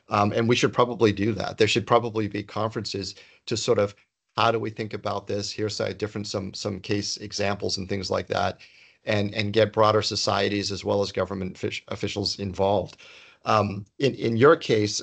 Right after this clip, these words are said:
um, you've got a particular device, right, that is making a prediction. And then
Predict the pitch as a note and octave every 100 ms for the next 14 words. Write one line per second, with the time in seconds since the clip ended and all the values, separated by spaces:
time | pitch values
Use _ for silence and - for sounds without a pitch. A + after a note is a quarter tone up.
0 | - G#2 G2+ G2+ - A#2+ B2 B2 - -
1 | A2 - C#3 - A#2+ A2 - F#2+ A2 G2
2 | F#2+ F2 - - F#2 F#2+ G#2 G2+ _ _
3 | _ G#2+ A2+ A2+ G#2 A#2 A2+ A2+ A2 G2+
4 | G#2 - G#2 G2+ G#2+ G#2+ G#2